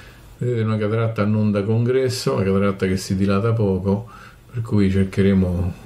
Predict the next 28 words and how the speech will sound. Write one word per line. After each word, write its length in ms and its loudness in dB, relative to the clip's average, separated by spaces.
adesso 300 2
la 40 4
prima 160 4
cosa 200 4
che 60 2
faccio 340 0
è 20 6
ci 160 -2
metto 220 2
un 100 2
po' 120 2
di, 380 2
eh, 640 2
mitrane. 600 2
Useremo 440 2
tutto 260 0
materiale 540 2
B 160 0
V 240 2
I 180 0
e, 300 -2
eh, 580 0
mm, 680 -4
a 80 -2
cominciare 760 2
dal, 640 -2
dal 140 0
viscoelastico, 1080 0